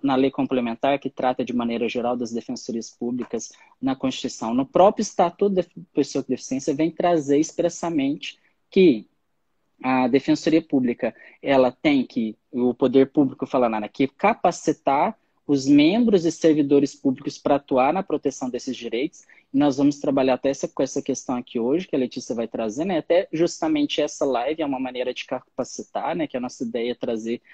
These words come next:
aqui esclarecimentos, né? Sobre direitos e principalmente sobre aspectos enfrentados pela pessoa com deci-, deficiência no âmbito interno, no âmbito externo.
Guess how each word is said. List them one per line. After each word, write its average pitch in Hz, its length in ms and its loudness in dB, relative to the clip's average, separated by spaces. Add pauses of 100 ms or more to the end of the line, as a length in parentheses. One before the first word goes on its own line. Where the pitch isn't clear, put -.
(240)
aqui 123 440 -2
esclarecimentos, 127 1200 -2
né? 139 340 -4 (260)
Sobre 139 380 2
direitos 127 560 0
e 143 60 -2
principalmente 131 760 -4
sobre 123 320 -4
aspectos 127 600 -4
enfrentados 120 680 -6
pela 127 220 -2
pessoa 123 320 -8
com 120 140 -8
deci-, 110 360 -10
deficiência - 600 -10
no 117 140 -8
âmbito 113 240 -10
interno, 151 440 0
no 127 100 0
âmbito 117 220 -8
externo. 117 520 -6